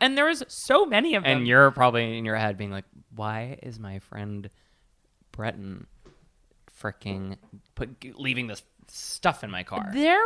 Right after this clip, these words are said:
Speaker 1: was so many black walnuts and
Speaker 2: Maggots.
Speaker 1: so many maggots. And I just couldn't
Speaker 2: Isn't
Speaker 1: possibly
Speaker 2: that weird? They were just in the back of your car
Speaker 1: Yeah,
Speaker 2: incubating.
Speaker 1: just
Speaker 2: and, 'cause
Speaker 1: eating.
Speaker 2: they were pro-, I didn't see maggots when I got them 'cause they were little baby seedlings
Speaker 1: Yeah.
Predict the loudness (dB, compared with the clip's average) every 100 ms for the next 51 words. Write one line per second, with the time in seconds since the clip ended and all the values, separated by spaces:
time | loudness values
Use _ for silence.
0 | 0 -2 -2 -2 -6 -12 -12 0 2 4
1 | 2 0 -2 0 0 -2 -4 0 2 2
2 | 2 -2 0 0 -2 -4 -4 -2 -2 -8
3 | -16 _ -8 -4 -4 0 2 2 0 -4
4 | -4 -4 -2 0 -2 -6 -12 -20 -20 -8
5 | -2 2 2 0 -8 -8 -6 -6 -8 2
6 | 6 6 4 4 4 4 2 0 -4 -6
7 | 0 2 2 0 -6 -4 -2 -2 2 2
8 | 2 2 2 2 2 0 -2 2 2 2
9 | -2 -2 -2 -2 -4 -2 -2 -2 -4 -8
10 | -4 -4 -4 -6 -8 -2 -2 -2 -8 -6
11 | -6 -4 -4 -6 -6 -8 -8 -12 -12 -14
12 | -12 -4 0 0